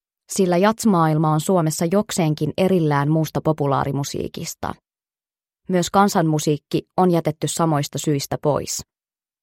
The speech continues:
Jatsin ja kansanmusiikin kaikuja kuuluu kuitenkin siellä täällä, erityisesti tuhat yhdeksänsataaviisikymmentäluvun jats-iskelmässä ja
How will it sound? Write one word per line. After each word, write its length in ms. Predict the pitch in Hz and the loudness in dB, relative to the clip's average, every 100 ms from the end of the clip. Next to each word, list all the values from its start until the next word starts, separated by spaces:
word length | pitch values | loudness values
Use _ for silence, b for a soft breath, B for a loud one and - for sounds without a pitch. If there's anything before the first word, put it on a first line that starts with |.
| _ _ _ _ _ 185 | _ _ _ _ _ 0
Jatsin 360 | 220 - 226 | 2 2 2
ja 60 | 190 | 2
kansanmusiikin 880 | 202 190 185 165 156 160 156 156 156 | 4 4 2 0 0 0 0 -2 0
kaikuja 440 | 170 175 165 147 - | 2 2 2 0 0
kuuluu 340 | 151 147 147 | -2 0 0
kuitenkin 520 | - 180 165 151 156 151 | 0 0 0 -2 -2 -2
siellä 340 | 180 165 143 - | 0 0 -2 0
täällä, 380 | - - - - - _ _ _ _ - | 0 0 -6 -8 -12 _ _ _ _ 0
erityisesti 680 | 202 233 220 180 175 160 170 | 4 4 4 4 2 -2 -2
tuhat 200 | 175 165 | 0 2
yhdeksänsataaviisikymmentäluvun 1700 | 208 202 190 - 165 165 160 156 190 202 196 151 147 151 151 147 151 | 2 0 0 -2 -2 -2 0 0 2 0 0 0 0 0 0 0 2
jats-iskelmässä 1120 | 175 190 - 170 - 160 147 147 139 - 151 139 _ _ _ | 2 0 -2 -4 0 0 2 0 -2 -4 -4 -4 _ _ _
ja 260 | 165 190 214 | -2 0 0